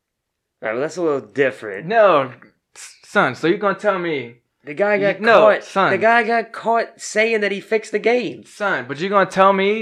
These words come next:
Speaker 2: that there, this hasn't happened in the N F L?
Speaker 1: I mean, they, they haven't gotten caught. What you want me to tell you?
Speaker 2: But I'm asking you a question.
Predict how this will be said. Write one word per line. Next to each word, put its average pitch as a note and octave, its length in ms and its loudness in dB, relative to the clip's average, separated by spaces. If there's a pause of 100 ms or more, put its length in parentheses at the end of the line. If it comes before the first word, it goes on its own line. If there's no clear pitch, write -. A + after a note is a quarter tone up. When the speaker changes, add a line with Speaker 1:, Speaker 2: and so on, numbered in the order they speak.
Speaker 2:
that C#3+ 380 0 (240)
there, C#3+ 320 -4
this E3+ 180 -8
hasn't F3 300 -2
happened F3+ 300 0
in F3+ 160 -6
the E3+ 60 -4
N F3 140 -6
F E3+ 160 -4
L? G3+ 320 -2
Speaker 1:
I - 60 -18
mean, A2+ 260 -10
they, A2+ 220 -8
they A#2 100 -6
haven't C3+ 220 0
gotten E3+ 200 4
caught. F#4 260 0
What F3 100 -6
you F#3+ 60 0
want G#3 120 0
me A3+ 60 2
to A3 60 -8
tell F4+ 140 -2
you? A3+ 200 -4 (180)
Speaker 2:
But C3+ 420 2
I'm D3+ 140 2
asking E3+ 300 0
you E3 100 2
a D#3 60 2
question. B2+ 560 -6